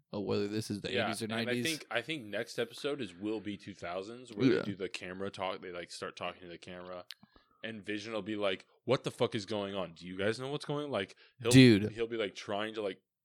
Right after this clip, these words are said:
Speaker 1: If they have confessionals.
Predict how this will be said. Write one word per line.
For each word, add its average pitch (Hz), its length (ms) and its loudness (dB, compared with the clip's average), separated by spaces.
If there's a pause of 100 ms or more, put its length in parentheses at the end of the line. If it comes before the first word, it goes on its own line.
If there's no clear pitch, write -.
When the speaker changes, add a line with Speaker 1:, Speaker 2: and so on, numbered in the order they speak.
(1000)
Speaker 1:
If 117 180 -20
they 131 160 -8
have 151 260 -10
confessionals. 120 840 2